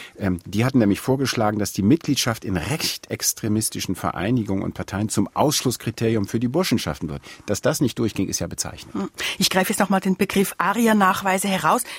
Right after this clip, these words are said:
Speaker 2: Das ist doch verfassungswidrig.
Speaker 1: Frau Kege, ja, in der Tat. Und, ähm, Politikwissenschaftlerinnen wie zum Beispiel Professor Andrea Kurt haben sich mit denen ja intensiv beschäftigt. Und die haben gesagt, die Burschenschaften in Deutschland, die in diesem Verband zusammengefasst sind, die sind Rassisten.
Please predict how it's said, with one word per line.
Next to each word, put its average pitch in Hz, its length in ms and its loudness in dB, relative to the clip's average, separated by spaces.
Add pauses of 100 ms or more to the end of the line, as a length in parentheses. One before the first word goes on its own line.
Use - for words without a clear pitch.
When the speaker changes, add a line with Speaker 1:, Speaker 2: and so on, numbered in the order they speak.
(200)
Speaker 2:
Das 160 180 0
ist 160 120 -2
doch 143 100 -2
verfassungswidrig. - 1040 -4 (560)
Speaker 1:
Frau - 80 -4
Kege, 135 240 2
ja, 123 200 4
in 98 120 2
der 127 100 6
Tat. 85 320 0
Und, 92 220 -4
ähm, 98 400 -2
Politikwissenschaftlerinnen 104 1300 -2
wie 92 100 -6
zum 95 180 -6
Beispiel 90 380 -6
Professor - 440 -6
Andrea 90 300 -6
Kurt 110 260 -6
haben 104 160 -4
sich 98 120 -10
mit 92 160 -6
denen 92 160 0
ja 90 100 -2
intensiv 92 540 -2
beschäftigt. - 540 -10
Und 90 160 -10
die 87 80 -10
haben 101 220 -6
gesagt, 90 320 -10
die 101 40 -6
Burschenschaften 101 680 -8
in 82 140 -8
Deutschland, 113 480 -6 (280)
die - 80 -6
in 95 140 -2
diesem 127 240 2
Verband 104 320 2
zusammengefasst 92 640 -2
sind, 92 120 -2
die 95 80 -4
sind 104 220 -2
Rassisten. - 560 -2